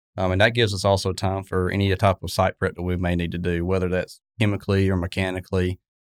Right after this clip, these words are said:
invasive weed control. That's usually, we wanna put as much energy into the crop, right?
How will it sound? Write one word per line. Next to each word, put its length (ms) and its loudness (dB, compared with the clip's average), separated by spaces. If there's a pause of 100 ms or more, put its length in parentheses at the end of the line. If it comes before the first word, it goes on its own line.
(120)
invasive 420 2
weed 220 2
control. 680 2 (260)
That's 220 2
usually, 360 2
we 100 2
wanna 340 2 (160)
put 100 0
as 140 -2
much 180 0
energy 380 2
into 160 2
the 100 -4
crop, 320 4
right? 280 0